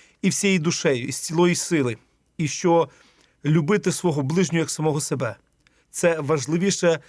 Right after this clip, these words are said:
за всі цілопалення і жертви». Ісус же, побачивши, що розумно той відповідь дав, промовив, е, до нього: «Ти недалеко від Божого царства».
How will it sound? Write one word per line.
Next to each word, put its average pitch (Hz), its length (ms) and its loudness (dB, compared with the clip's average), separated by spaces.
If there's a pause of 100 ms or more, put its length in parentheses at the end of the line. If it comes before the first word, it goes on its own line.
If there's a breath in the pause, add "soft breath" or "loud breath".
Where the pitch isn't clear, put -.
(160 soft breath)
за 131 200 0
всі 202 280 -4
цілопалення 160 680 0
і 135 100 0
жертви». 123 400 -4 (720 soft breath)
Ісус 165 340 0
же, 156 100 -2
побачивши, 147 840 -4 (200 soft breath)
що - 240 -2
розумно 160 400 0
той 165 180 0
відповідь 151 500 -2
дав, 165 280 0 (200 soft breath)
промовив, 156 460 0 (180)
е, 131 280 -2 (120)
до 147 80 0
нього: 110 320 -2 (680)
«Ти 175 360 0 (320)
недалеко 151 840 2
від 143 160 -2
Божого 143 280 0
царства». - 500 -6